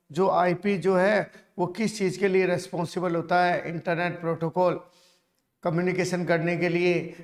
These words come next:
where टीसीपी is responsible for, और टीसीपी किसके लिए कम्युनिकेशन करने के लिए होता है? तो हमेशा ध्यान रखना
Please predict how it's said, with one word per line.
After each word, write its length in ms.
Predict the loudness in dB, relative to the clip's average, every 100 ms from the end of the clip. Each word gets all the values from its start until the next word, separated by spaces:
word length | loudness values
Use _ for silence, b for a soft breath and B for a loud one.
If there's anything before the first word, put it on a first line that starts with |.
| -8
where 200 | -2 -2 0
टीसीपी 440 | -2 -2 0 0
is 60 | 2
responsible 540 | 0 0 -4 -2 -2 0
for, 100 | 0
और 220 | 0 -4
टीसीपी 380 | -6 -4 -4 -4
किसके 360 | -4 -4 -2 0
लिए 160 | 2
कम्युनिकेशन 580 | 2 0 -2 -4 -4 -2
करने 240 | -2 -2 -2
के 60 |
लिए 120 | -2
होता 200 | -2 -2
है? 180 | -2 -4 B B B _
तो 80 | -4
हमेशा 340 | -2 0 0
ध्यान 300 | 0 0 0
रखना 380 | -2 -2 0 2